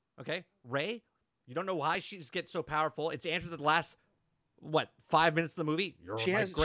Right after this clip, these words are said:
Speaker 2: has no
Speaker 1: granddaughter."
Speaker 2: journey. She just is.
Speaker 1: Which means nothing because it shouldn't be about lineage. It shouldn't be like, "Oh, your last name is Skywalker. Oh, your last name's, uh, Palpatine. Oh, you just, you're just good at the Force."
Speaker 2: Right. That's, that's not how it works.
Speaker 1: That's not how it works. If so,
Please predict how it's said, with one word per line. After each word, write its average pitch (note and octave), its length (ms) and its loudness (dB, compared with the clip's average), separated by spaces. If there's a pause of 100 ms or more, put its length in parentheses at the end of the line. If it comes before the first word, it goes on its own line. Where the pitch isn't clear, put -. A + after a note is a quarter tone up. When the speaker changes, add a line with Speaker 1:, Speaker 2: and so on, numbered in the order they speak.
Speaker 2:
has G3+ 160 2
no C#3 80 4
Speaker 1:
granddaughter." A2+ 220 4
Speaker 2:
journey. E3 280 0
She D#3+ 180 -2
just E3+ 360 -2
is. E3+ 200 2
Speaker 1:
Which - 220 0
means F#3+ 400 -6
nothing F#3+ 440 -2
because E3+ 380 -6 (300)
it G3 140 -6
shouldn't C4+ 300 -6
be A#3 140 -6
about F#3+ 260 2
lineage. D#3+ 600 -4 (160)
It F#3+ 100 -8
shouldn't B3+ 220 -8
be A3+ 120 -6
like, F#3+ 280 -2
"Oh, F#3+ 200 -4
your B2 100 -10
last C3+ 200 -4
name F3+ 100 -10
is - 100 -12
Skywalker. G3+ 600 0
Oh, G#3 220 -2
your C3 100 -12
last C3+ 260 -6
name's, F3 420 -8
uh, F3 160 2
Palpatine. F3 560 -6 (360)
Oh, G#3 160 -4 (140)
you C#3+ 140 -10
just, D3+ 300 -14
you're B2 100 -10
just D3 180 -8
good F3+ 140 -2
at F3 60 -8
the F#3 60 -6
Force." F#3 500 -6 (280)
Speaker 2:
Right. D3+ 140 2
That's, D3 180 0
that's F3 280 0
not G#3 160 2
how F#3+ 200 2
it D3 60 -4
works. D#3 120 4
Speaker 1:
That's G3+ 160 0
not A3+ 120 4
how A3 120 4
it A3 60 -2
works. A3+ 280 -4 (280)
If A3 160 -4
so, B3 460 -2